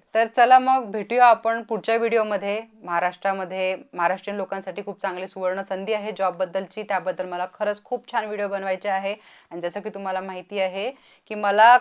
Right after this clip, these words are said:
खरंच त्या गो-, लोकांना मदत करायला नक्कीच आवडेल, जे ड्रायव्हर, कारपेंटर, प्लंबर, जे कायम मला कमेंट्स करत असतात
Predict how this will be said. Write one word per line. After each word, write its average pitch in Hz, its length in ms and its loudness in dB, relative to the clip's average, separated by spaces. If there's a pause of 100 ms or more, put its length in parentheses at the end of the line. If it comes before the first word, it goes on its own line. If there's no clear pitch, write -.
खरंच 226 340 4
त्या 233 160 8
गो-, 220 160 2
लोकांना 220 380 2
मदत 208 300 -6
करायला 208 240 2
नक्कीच 208 440 -4
आवडेल, 208 260 2
जे 208 100 -2
ड्रायव्हर, 190 440 2
कारपेंटर, 185 520 0
प्लंबर, 190 360 0
जे 208 120 -2
कायम 233 380 6
मला 226 300 4 (440)
कमेंट्स 196 400 -4
करत 190 220 -2
असतात 185 300 -2